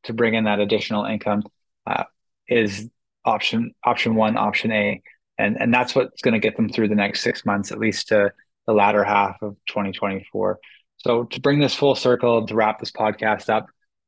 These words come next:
I just wanna say how important it is, is that if you're feeling the pain, and, and trust me, so many people are, your colleagues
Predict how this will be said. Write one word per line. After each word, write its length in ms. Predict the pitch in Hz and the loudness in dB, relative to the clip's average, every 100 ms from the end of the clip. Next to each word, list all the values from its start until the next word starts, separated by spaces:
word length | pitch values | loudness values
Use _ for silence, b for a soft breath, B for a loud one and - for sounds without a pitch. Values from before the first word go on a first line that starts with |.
| _ | _
I 60 | 113 | -8
just 340 | 107 131 113 | 0 0 0
wanna 220 | 131 120 | 0 0
say 220 | 107 123 113 | 0 0 0
how 200 | 113 113 | 2 0
important 460 | 110 120 117 117 | 0 -2 -2 0
it 60 | 113 | -2
is, 160 | 104 | -2
is 80 | 110 | -2
that 160 | 110 107 - _ _ - | 0 -2 -4 _ _ -6
if 120 | 123 _ _ _ | -6 _ _ _
you're 240 | 147 127 | 0 2
feeling 320 | 131 139 131 127 | 2 2 2 2
the 80 | |
pain, 320 | 123 - 117 113 | 0 0 0 0
and, 140 | 110 - | -2 -4
and 180 | 120 113 | -6 -6
trust 340 | - 127 - | -4 -4 -2
me, 160 | 120 101 B B _ _ _ | -4 -6 B B _ _ _
so 240 | - 147 147 | -4 0 2
many 240 | 151 143 | 4 2
people 400 | 139 135 123 123 | 2 0 2 2
are, 260 | 113 107 107 | 2 2 2
your 160 | 110 | 0
colleagues 580 | 107 127 127 127 117 - | 0 2 4 4 0 -6